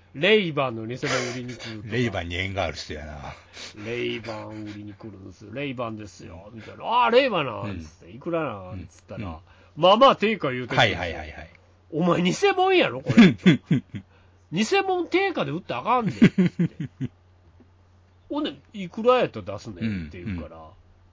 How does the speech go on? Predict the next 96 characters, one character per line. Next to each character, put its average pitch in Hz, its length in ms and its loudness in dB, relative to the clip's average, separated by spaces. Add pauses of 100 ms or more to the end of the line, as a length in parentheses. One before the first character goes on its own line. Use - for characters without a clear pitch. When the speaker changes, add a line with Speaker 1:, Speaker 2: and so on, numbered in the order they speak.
(300)
Speaker 1:
「も - 20 -8
う 180 60 -4
百 143 420 -4
円 135 120 -4
ぐ 196 80 -8
ら 339 120 -4
い 294 100 -2
や 104 60 -12
な」、 - 20 0
Speaker 2:
う 135 200 2
ん。 - 20 -2
Speaker 1:
み - 80 -4
た 127 80 0
い - 20 0
な。 202 80 4
Speaker 2:
は 104 140 2
い - 20 0
は 92 60 -4
い - 20 -8
は 87 80 2
い 78 100 -4
は 76 80 -10
い。 73 60 -14 (1040)
Speaker 1:
「百 107 240 -14
円。 98 140 -16
な 123 60 -12
あ、 120 200 -10
そ 117 160 -10
れ 113 80 -8
は 113 160 -8
無 107 160 -10
理 95 100 -14
だ」。 87 140 -16
Speaker 2:
う 107 40 -8
ん。 87 200 -10 (680)
Speaker 1:
そ 143 320 -12
う、 120 80 -12
そ 131 180 -8
ん 127 80 -6
な 123 80 -6
ん 110 80 -8
じ 95 80 -12
ゃ 95 60 -14
な 87 180 -16
い 90 80 -18
か 90 140 -16
ら。 - 80 -12
Speaker 2:
な 107 480 4
あ。 - 60 -8 (1040)
Speaker 1:
そ - 260 -6
ん 302 60 -2
な 294 120 0
ん 160 40 -2
じ 120 80 -6
ゃ 110 60 -8
な 107 160 -6
い 156 80 -4
か - 120 -2
ら 120 100 -4
じ 92 120 -18
ゃ - 40 -10 (140)
な 110 80 6
い 113 60 -2
ね。 107 80 -4
<laughs> - 1400 -4 (560)
「も 151 80 -2
う - 40 2
ほ 262 60 4
ん 269 40 0
な 190 80 0
ら 131 60 2
え 156 80 4
え 170 40 0
か 175 100 2
ら 113 60 -2
も 92 120 -6
う 110 40 -6
行 139 100 -8
っ 131 120 -6
て」 165 100 0
Speaker 2:
う - 40 -4
ん - 20 -12
う 92 40 -10
ん 90 40 -8
う - 20 -8
ん。 - 40 -12
Speaker 1:
っ - 20 -14 (180)
て 92 320 -12
言 160 160 -4
う 160 40 2
や 160 60 0
ん。 - 40 0
Speaker 2:
は 131 80 0
い。 80 100 -6
Speaker 1:
だ - 0 -
か 78 60 -16